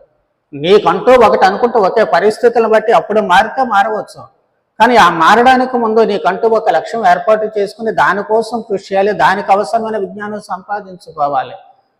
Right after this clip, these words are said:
లేకపోతే రెంటికి చెడ్డ రావడిలాగా నీకు ఏదీ రాదు, బుర్రలో ఏమీ ఉండదు, ఎందుకో పనికి రాకుండా పోతావు. అందుకే ఏమీ లేకుండా అలా రోడ్ల మీద తిరిగేటువంటి పరిస్థితి ఏర్పడుతుంది. కానీ అలా కాకూడదు, మనకే ఉండాలి, మన బిడ్డలకి కూడా ఉండాలి.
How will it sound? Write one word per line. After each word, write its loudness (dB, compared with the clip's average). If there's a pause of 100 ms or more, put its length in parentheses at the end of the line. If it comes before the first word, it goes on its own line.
(160)
లేకపోతే 2
రెంటికి -2
చెడ్డ 0
రావడిలాగా 2
నీకు -8
ఏదీ 0
రాదు, 2
బుర్రలో -2
ఏమీ -2
ఉండదు, -14
ఎందుకో -12
పనికి -12
రాకుండా -6
పోతావు. -10 (520)
అందుకే -2
ఏమీ 0
లేకుండా 2
అలా 4
రోడ్ల -2
మీద -6
తిరిగేటువంటి -8
పరిస్థితి -10
ఏర్పడుతుంది. -12
కానీ -14 (120)
అలా -10
కాకూడదు, -14 (520)
మనకే -6
ఉండాలి, 0
మన -4
బిడ్డలకి -4
కూడా -4
ఉండాలి. -6